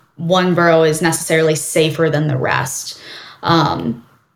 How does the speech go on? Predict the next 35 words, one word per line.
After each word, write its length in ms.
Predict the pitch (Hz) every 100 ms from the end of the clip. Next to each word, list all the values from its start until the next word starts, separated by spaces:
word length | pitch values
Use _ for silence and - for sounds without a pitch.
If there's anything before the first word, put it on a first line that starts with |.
| _ - -
and 120 | 208
then 320 | 185 175 175
additionally, 960 | 202 190 190 208 185 175 165 160 165 - _ _ _ _ _ _ _ - - -
I 140 | 196
wanted 320 | 190 180 185
to 80 | 180
look 280 | 165 165 165
at 460 | 170 165 160 156 - - _ -
the 80 |
calls 280 | - 165 165
of 80 | 170
service 340 | - 156 165
that 180 | 170 143
usually 340 | 165 165 170 165
end 240 | 147 151
in 140 | 196
an 80 | 226
arrest. 640 | 240 254 262 269 - - - - - - -
And 440 | - 185 175 170 160
due 160 | 160
to 80 | 160
the 120 | 165
nature 340 | 170 151 151 165
of 60 |
the 60 | 160
data 240 | - - 170
sets, 260 | 180 175
I 60 | 165
wasn't 340 | 165 165 -
able 220 | - 165
to 440 | 165 170 170 170 - - _ _
figure 300 | - 170 170
that 300 | 165 160 - - -
question 400 | 202 180 - 185
out, 580 | - 170 190 294 - -